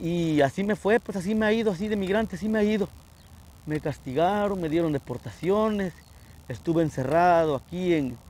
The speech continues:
de, desde aquí, desde que me brincaba yo aquí en San Diego, ahí en Chula Vista, en San Isidro, ahí estuve, en Imperial. Tuve, tuve más tiempo encerrado yo en las prisiones de, de, de Estados Unidos que, que allá, pues, viviendo en Estados Unidos.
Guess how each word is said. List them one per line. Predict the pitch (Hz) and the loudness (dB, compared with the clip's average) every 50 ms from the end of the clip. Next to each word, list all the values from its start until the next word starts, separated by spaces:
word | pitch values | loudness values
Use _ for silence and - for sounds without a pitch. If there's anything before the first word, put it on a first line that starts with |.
| - - - - - - - - - | -20 -20 -20 -20 -20 -20 -20 -20 -16
de, | - 175 170 202 208 208 196 - 175 | -6 0 2 4 4 4 2 0 0
desde | 160 160 175 156 151 165 | 0 -2 -2 0 0 -2
aquí, | 147 - - 214 240 | -2 -2 -2 -2 0
desde | 226 214 175 190 | 0 0 0 -2
que | 165 180 | -2 -2
me | 170 160 156 147 | -2 -2 0 0
brincaba | 143 147 147 180 196 202 | 0 -2 0 0 2 2
yo | 214 208 | 2 0
aquí | - - | -2 -4
en | 214 196 | -6 -6
San | - 180 180 170 | -6 -6 -4 0
Diego, | 185 208 226 233 233 180 - - - - - - - - - - - | 2 4 4 4 2 0 -4 -10 -20 -20 -20 -20 -20 -20 -20 -10 -4
ahí | - 151 175 | -2 -2 -2
en | 185 | -2
Chula | - - 165 135 123 | -2 -2 0 0 0
Vista, | 113 123 165 202 214 220 214 208 185 - 175 | 2 2 2 2 2 2 0 0 -2 -4 -4
en | 156 | -4
San | 170 165 147 | -2 -2 -2
Isidro, | 135 127 - 170 180 185 165 160 | -2 -2 -2 -2 -2 0 0 0
ahí | 147 | 0
estuve, | 135 - - 196 208 220 220 208 190 175 | -2 -4 -4 -4 0 0 0 0 0 -2
en | 156 | -2
Imperial. | 147 143 139 - - 180 208 214 208 202 190 175 151 - - - - - - - - - - - - - - - - - - - - - - - - - | -4 -6 -6 -2 0 2 2 2 2 2 0 -2 -4 -6 -12 -18 -18 -18 -18 -18 -18 -20 -20 -20 -20 -20 -20 -20 -20 -20 -20 -20 -20 -20 -20 -20 -12 -6
Tuve, | - 214 226 233 220 202 - | -2 0 4 4 4 2 2
tuve | - 233 233 233 | 0 2 2 2
más | 214 202 214 233 240 240 220 | 2 2 0 0 0 -2 -2
tiempo | - 233 233 208 - 226 | -4 -6 -8 -6 -6 -8
encerrado | 214 185 180 185 170 196 214 214 214 208 | -8 -6 -4 -2 0 2 2 4 4 4
yo | 214 220 | 2 2
en | 220 | 0
las | 208 160 | -2 -4
prisiones | - 165 151 151 143 180 196 196 196 165 | -6 -6 -6 -4 -2 -2 -2 -2 -2 -2
de, | 156 151 143 147 | -2 -2 -2 -2
de, | 127 135 135 123 120 98 - - - - - - - - - - - - - - - - - - - - - - | -2 -2 -2 -2 -4 -6 -10 -16 -20 -20 -20 -20 -20 -20 -20 -20 -20 -20 -20 -20 -20 -20 -20 -20 -20 -20 -18 -10
de | 139 143 147 143 139 | -4 -2 0 0 0
Estados | 131 - - 165 190 160 | 0 -2 -2 -2 -2 -2
Unidos | 160 165 185 214 220 220 - - | -2 -2 -2 0 0 -2 -2 -4
que, | - 160 147 131 120 104 - - - - - - - - - - - - - - - - - - - - - | -4 -4 -2 -2 -4 -6 -10 -18 -20 -20 -20 -20 -20 -20 -20 -20 -20 -20 -20 -20 -20 -20 -20 -20 -18 -6 -2
que | 165 | 2
allá, | 147 139 131 151 170 | 2 4 4 4 4
pues, | 170 - - 196 196 185 156 | 2 2 0 0 0 0 -2
viviendo | 147 143 131 139 151 160 170 165 160 | -4 -4 0 2 2 2 2 0 0
en | 151 139 | -2 -4
Estados | - - 135 139 131 | -4 -4 -4 -4 -2
Unidos. | 143 143 143 135 120 | -2 -4 -2 -4 -4